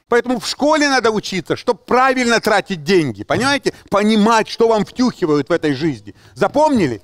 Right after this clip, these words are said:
Молодцы! Туда же, в двенадцатиперстную кишку, попадает еще одна трубочка с кучей ферментов, самых главных ферментов. Из какого органа приходит эта трубочка? Молодцы! Хор, просто огромный хор кричит: «Да, доктор, мы это знаем!»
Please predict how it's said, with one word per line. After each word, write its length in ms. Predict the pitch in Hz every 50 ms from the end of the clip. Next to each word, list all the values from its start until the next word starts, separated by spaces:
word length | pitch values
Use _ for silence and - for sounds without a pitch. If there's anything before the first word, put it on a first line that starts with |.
| - -
Молодцы! 560 | - 185 220 240 220 - - - 254 226 175 - - - - - - - - - - - - -
Туда 540 | 220 254 247 165 202 202 226 233 220 202
же, 160 | 165 - 131 113 - -
в 60 | - -
двенадцатиперстную 1120 | 185 190 196 226 240 - - 233 - 240 214 - 208 220 254 240 - - - 247 240 226
кишку, 400 | - - 208 - - - 277 254 - - - - _ -
попадает 480 | 180 - - 185 180 226 233 208 -
еще 500 | 180 233 - - - - - 254 240 240
одна 280 | 226 208 165 180 180 170
трубочка 540 | - 185 175 165 139 147 - - - - -
с 100 | - -
кучей 440 | - 226 214 208 - - 180 160 131
ферментов, 600 | - 170 160 156 156 156 147 120 - 113 104 - - - -
самых 380 | - 226 226 226 220 190 151
главных 640 | 135 175 185 180 185 220 226 226 226 220 208 185 -
ферментов. 460 | - - 170 160 160 139 - 131 113 _ _ _ _ _ -
Из 120 | - 175 -
какого 240 | 254 226 302 302 294
органа 500 | 269 285 285 269 240 196 208 185 180 -
приходит 480 | - 170 - - 175 156 147 135 -
эта 140 | 131 - 131 117
трубочка? 500 | 147 135 117 107 98 - - - - - - 202 - 277 277 277 269 262 262 - - - - - - - - - - -
Молодцы! 720 | - 165 180 190 - - - - - 233 240 220 196 151
Хор, 500 | 127 - - - - 240 262 262 247 226
просто 360 | - - 233 214 - 240 220 214
огромный 460 | 196 214 240 254 262 254 247 269 233
хор 280 | - - 269 269 262
кричит: 420 | - - 202 - 269 277 202 - -
«Да, 260 | - 320 311 311 302
доктор, 420 | - 285 294 277 - - 254 254
мы 100 | 247 269
это 220 | 277 269 - 262 254
знаем!» 600 | 233 233 254 277 277 277 277 269 247 226 214